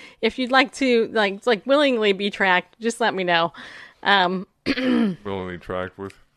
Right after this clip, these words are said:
Speaker 1: With,
Speaker 2: By
Speaker 1: with
Speaker 2: carrying your phone.
Speaker 1: With the I D in your head, though. Okay, so for those people who are always on the hunt, looking at what technology may eventually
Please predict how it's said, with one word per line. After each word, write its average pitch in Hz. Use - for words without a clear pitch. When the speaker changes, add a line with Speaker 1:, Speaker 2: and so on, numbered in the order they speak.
Speaker 1:
With, -
Speaker 2:
By -
Speaker 1:
with 233
Speaker 2:
carrying 104
your 95
phone. 101
Speaker 1:
With 214
the 185
I 196
D 190
in 170
your 160
head, 180
though. 143
Okay, 214
so 240
for 294
those 370
people 370
who 320
are 240
always 233
on 208
the 185
hunt, 202
looking 202
at 185
what 190
technology 190
may 175
eventually 190